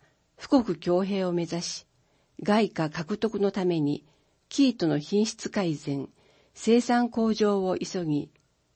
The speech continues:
明治五年に官営の富岡製糸場を作りました。その後、これを模範工場として、全国に機械製糸工場が作られていきました。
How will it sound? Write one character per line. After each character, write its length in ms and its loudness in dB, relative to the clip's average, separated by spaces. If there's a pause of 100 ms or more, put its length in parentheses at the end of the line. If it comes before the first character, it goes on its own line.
(120)
明 260 6
治 140 -2
五 140 0
年 340 0
に 220 -4 (500)
官 280 0
営 200 2
の 160 0
富 280 0
岡 200 0
製 180 0
糸 200 -6
場 180 2
を 80 -2
作 240 -8
り 100 -4
ま 160 -4
し 140 -12
た。 200 -14 (760)
そ 200 -4
の 200 2
後、 260 -2 (300)
こ 140 -2
れ 160 4
を 240 4
模 120 2
範 260 4
工 240 4
場 180 0
と 140 -8
し 160 -8
て、 260 -10 (640)
全 300 6
国 280 0
に 240 -2 (420)
機 120 -10
械 240 2
製 240 0
糸 180 -2
工 220 2
場 200 -2
が 120 -4
作 260 -6
ら 120 2
れ 100 -2
て 100 -8
い 100 -6
き 120 -6
ま 140 -4
し 140 -10
た。 200 -12